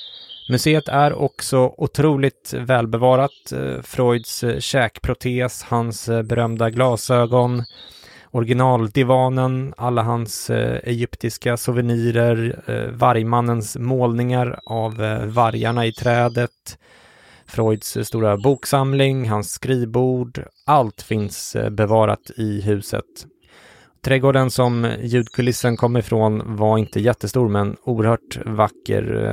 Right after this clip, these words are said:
Det var den han satt och såg ut över under sina sista dagar i livet. På Patreon finns för övrigt lite bilder som jag tog på museet.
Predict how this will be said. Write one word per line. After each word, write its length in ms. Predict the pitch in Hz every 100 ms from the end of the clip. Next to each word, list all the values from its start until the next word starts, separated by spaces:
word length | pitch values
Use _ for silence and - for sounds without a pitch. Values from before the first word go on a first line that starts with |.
| -
Det 120 | 107
var 140 | 110
den 240 | 107 107 104
han 220 | 104 101
satt 340 | - 104 -
och 200 | - 113 _ - -
såg 260 | - 117
ut 240 | 113 117 -
över 340 | 127 123 127
under 300 | 135 123 120
sina 480 | 117 123 117 110 - -
sista 540 | - 113 - - 98
dagar 600 | 98 110 107 101 101 101 -
i 240 | 107 104
livet. 420 | 101 101 98 101 - - - - - -
På 200 | - 135
Patreon 560 | - 107 - 107 101
finns 400 | - 107 101 -
för 120 | - 110
övrigt 320 | 101 104 -
lite 220 | 104 107
bilder 480 | 110 107 98 104 101 - - - - -
som 240 | - 101
jag 140 | 98
tog 400 | - 107 101 101 - -
på 320 | 110 110 -
museet. 560 | 110 - - - -